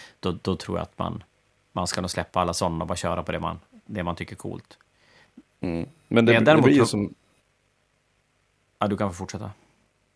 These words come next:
Speaker 2: Jag tänkte det som, eh, det som blir när man ska bygga en, en lista till en specifik turnering med en armé som man redan har, absolut. Men då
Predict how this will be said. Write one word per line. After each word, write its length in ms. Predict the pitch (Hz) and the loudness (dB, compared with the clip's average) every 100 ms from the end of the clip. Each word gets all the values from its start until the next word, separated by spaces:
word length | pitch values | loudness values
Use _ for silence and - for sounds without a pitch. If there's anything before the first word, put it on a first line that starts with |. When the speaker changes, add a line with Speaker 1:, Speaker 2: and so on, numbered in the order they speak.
| _ | _
Speaker 2:
Jag 200 | 120 113 | 8 8
tänkte 280 | 123 117 110 | 6 6 6
det 160 | 110 | 4
som, 280 | 107 110 107 | 4 0 0
eh, 260 | 107 104 104 - _ - - - _ | 2 4 2 -4 _ -20 -20 -20 _
det 80 | 107 | -2
som 160 | 110 | 0
blir 260 | 110 160 135 | 4 6 6
när 120 | 104 | 6
man 180 | 104 98 | 4 2
ska 260 | - 98 85 | 2 2 2
bygga 340 | - 101 104 | 2 6 6
en, 200 | 101 98 | 6 4
en 140 | 104 107 | -2 2
lista 320 | 113 - 104 | 2 2 0
till 380 | - - 123 120 | 0 2 4 6
en 80 | |
specifik 760 | 113 - - 135 - 131 135 127 | 4 0 4 4 4 2 0 -2
turnering 580 | - 139 180 - - 131 _ _ _ _ _ _ _ _ _ _ _ | 0 0 2 0 -4 -10 _ _ _ _ _ _ _ _ _ _ _
med 160 | 127 110 | 6 8
en 80 | 98 | 8
armé 240 | 92 92 | 6 6
som 160 | - 95 | 4 0
man 100 | 87 | 2
redan 240 | 87 92 | 2 2
har, 260 | - 110 - | 4 4 4
absolut. 640 | 90 - 110 107 92 - | 0 0 0 0 -2 -4
Men 400 | 101 101 98 - | -2 -2 -4 -4
då 180 | 107 120 | 0 0